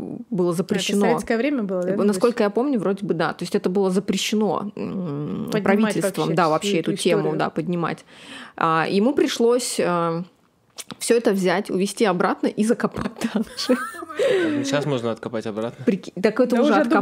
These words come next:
Speaker 1: откопали.
Speaker 2: откопали.
Speaker 1: Да, уже откопали после этого. А, ну, это просто очень смешно, прикинь. То есть никто не соглашался делать, он не знал, как это все
Speaker 3: Ну,
Speaker 1: официально
Speaker 3: молодец, что он
Speaker 1: провернуть.
Speaker 3: вернул.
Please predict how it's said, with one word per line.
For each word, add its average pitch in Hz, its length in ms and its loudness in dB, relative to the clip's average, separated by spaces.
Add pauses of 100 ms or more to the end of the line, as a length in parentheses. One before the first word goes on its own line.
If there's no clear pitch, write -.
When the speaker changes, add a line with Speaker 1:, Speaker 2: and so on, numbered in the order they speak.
Speaker 1:
откопали. 175 180 4
Speaker 2:
откопали. 233 440 0
Speaker 1:
Да, 180 200 2
уже 190 200 2
откопали - 500 -2
после - 320 -4
этого. - 420 -6
А, 160 440 -2
ну, - 120 -2
это 202 160 -2
просто 220 260 0
очень 202 220 0
смешно, 214 380 0
прикинь. 196 280 -2
То 254 80 4
есть 214 100 0
никто 220 220 4
не 208 100 4
соглашался 190 600 0
делать, 226 240 0
он 190 100 2
не 196 80 2
знал, 185 240 2
как 180 180 -4
это - 140 -16
все - 220 -4
Speaker 3:
Ну, 165 80 0
Speaker 1:
официально 123 300 -2
Speaker 3:
молодец, 175 260 2
что - 100 0
он 190 60 4
Speaker 1:
провернуть. 185 320 2
Speaker 3:
вернул. 104 200 0